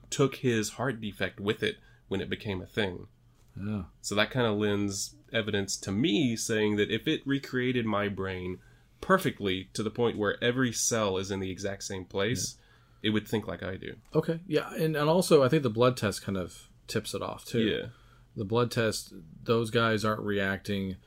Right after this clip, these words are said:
Speaker 2: like they know. You don't
Speaker 1: Right.
Speaker 2: see, they're no more nervous
Speaker 1: Yeah.
Speaker 2: than the other guy.
Speaker 1: Well, Palmer, like, Palmer is one of the things in the blood test.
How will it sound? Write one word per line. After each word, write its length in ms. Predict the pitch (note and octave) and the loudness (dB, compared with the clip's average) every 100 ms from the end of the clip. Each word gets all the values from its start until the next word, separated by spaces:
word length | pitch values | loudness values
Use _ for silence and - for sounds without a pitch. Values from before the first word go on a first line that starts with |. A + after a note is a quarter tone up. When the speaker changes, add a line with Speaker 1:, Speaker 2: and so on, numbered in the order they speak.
| - _ _ _ - - | -20 _ _ _ -20 -8
Speaker 2:
like 400 | G2 G2 F2+ - | -2 0 0 -4
they 160 | G2+ F#2+ | -2 0
know. 280 | F#2 F2+ F2 | 0 0 -2
You 160 | F#2 | -2
don't 180 | G2 G#2 | 0 0
Speaker 1:
Right. 140 | F2+ F2 | 0 2
Speaker 2:
see, 240 | A2+ G#2 - A#2 | 0 0 -4 -12
they're 300 | A2+ A#2+ A#2+ | -2 -2 0
no 240 | C#3 E3 | 2 4
more 280 | D#3+ D3+ D3 | 4 4 6
nervous 760 | B2+ B2+ A#2+ A#2+ - - - F#2 | 6 6 6 4 2 -8 -10 -6
Speaker 1:
Yeah. 220 | F2+ G2 | -6 0
Speaker 2:
than 140 | A#2 A#2 | 2 4
the 140 | A2 | 4
other 200 | A2 G2+ | 2 2
guy. 340 | F2 - - - - - - | 0 -6 -12 -20 -20 -18 0
Speaker 1:
Well, 120 | B2 | 0
Palmer, 580 | - D#3 E3+ D#3+ C3+ G#2+ | 2 4 6 6 4 2
like, 340 | - B2 A#2+ - - _ - - - | 2 2 2 -2 -20 _ -20 -20 -10
Palmer 340 | - D#3+ E3+ | 0 4 4
is 300 | C#3 B2+ A#2 | 4 2 2
one 180 | G#2+ G2+ | 2 0
of 100 | F#2+ | -2
the 60 | F#2+ | -4
things 320 | F#2 F2+ F#2 | -4 -4 -2
in 80 | F#2 | -4
the 60 | F2 | -4
blood 240 | F2+ E2+ | -6 -8
test. 380 | - F2 - | -10 -8 -10